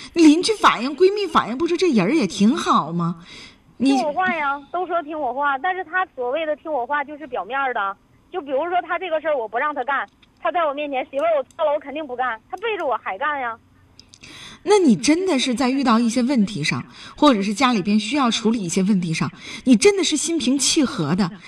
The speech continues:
Speaker 1: 拿他当你是爱人一样去聊吗？还是你就把他当成了你的孩子，把他当做了你的下属？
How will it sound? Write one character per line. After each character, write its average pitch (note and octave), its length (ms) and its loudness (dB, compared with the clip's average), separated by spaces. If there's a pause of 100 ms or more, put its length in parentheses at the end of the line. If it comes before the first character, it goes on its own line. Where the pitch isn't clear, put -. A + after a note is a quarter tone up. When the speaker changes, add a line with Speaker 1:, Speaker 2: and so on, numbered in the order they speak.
(100)
Speaker 1:
拿 B3+ 180 6
他 F4 180 2
当 F4 260 4
你 G#3+ 80 0
是 C4 320 2
爱 F4 180 6
人 G#3+ 180 2
一 E3+ 100 0
样 G#3 200 2
去 A3+ 140 0
聊 E3 240 2
吗？ F#3 300 0 (260)
还 - 140 8
是 E4+ 100 0
你 D4 180 -2
就 F#4 120 4
把 B3+ 180 4
他 A3 140 -2
当 C4 220 0
成 A3 120 -2
了 A3+ 60 2
你 A3 140 0
的 D#3+ 80 0
孩 B2+ 300 -4
子， F#3+ 160 -2 (280)
把 A3 120 4
他 A3+ 120 -2
当 B3+ 220 4
做 C4+ 120 0
了 A3+ 60 4
你 G3 140 4
的 F3 80 4
下 A3+ 260 2
属？ - 220 -2